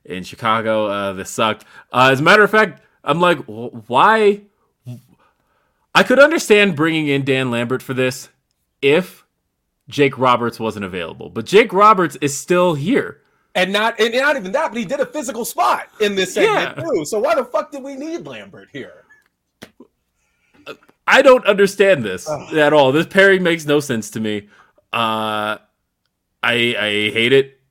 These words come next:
Speaker 1: and that brought the segment down to kind of a C minus, really just because it wasn't necessary, and I felt like Jake could have said what he needed to say.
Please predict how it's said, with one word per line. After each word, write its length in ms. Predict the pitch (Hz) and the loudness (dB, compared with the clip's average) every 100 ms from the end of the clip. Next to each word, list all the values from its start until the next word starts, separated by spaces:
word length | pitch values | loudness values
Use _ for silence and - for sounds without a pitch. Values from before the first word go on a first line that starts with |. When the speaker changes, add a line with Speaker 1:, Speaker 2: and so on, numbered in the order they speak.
| - | -10
Speaker 1:
and 760 | 110 107 107 104 104 104 101 - _ _ | -6 -2 -2 -2 -4 -6 -10 -16 _ _
that 160 | - 113 | -2 2
brought 200 | 120 120 | 2 0
the 60 | 120 | -2
segment 380 | 127 104 113 110 | -2 -2 -4 -2
down 300 | 113 113 110 | -2 -2 -4
to 380 | 120 110 107 - _ _ - | -4 -4 -4 -8 _ _ -16
kind 260 | 127 156 | -4 0
of 80 | 220 | 0
a 60 | 202 | -2
C 240 | 233 233 | -2 0
minus, 480 | 202 214 185 170 - _ - | 2 2 2 -2 -10 _ 4
really 280 | 185 233 | 6 6
just 280 | 165 190 196 | 4 0 0
because 520 | 208 180 127 135 131 _ _ _ _ _ _ _ _ _ _ _ _ _ _ _ | -4 0 0 0 -4 _ _ _ _ _ _ _ _ _ _ _ _ _ _ _
it 180 | 147 139 | 0 2
wasn't 340 | 135 147 143 | 4 2 0
necessary, 720 | 131 131 151 - 190 202 202 202 _ | -2 -2 -4 0 2 2 0 -6 _
and 200 | 139 139 | 0 2
I 120 | 135 131 | 0 -2
felt 280 | 143 139 | 0 0
like 460 | 135 127 123 117 _ _ _ _ _ _ _ _ _ _ _ | 0 -2 -2 -6 _ _ _ _ _ _ _ _ _ _ _
Jake 340 | 113 123 139 139 | -4 2 2 0
could 140 | 147 | -4
have 100 | 131 | -4
said 220 | - 131 123 | -2 -2 -2
what 140 | 120 | -6
he 120 | 127 | -4
needed 260 | 123 123 117 | -4 -6 -8
to 60 | 120 | -6
say. 460 | 135 123 120 - | -4 -2 -4 -8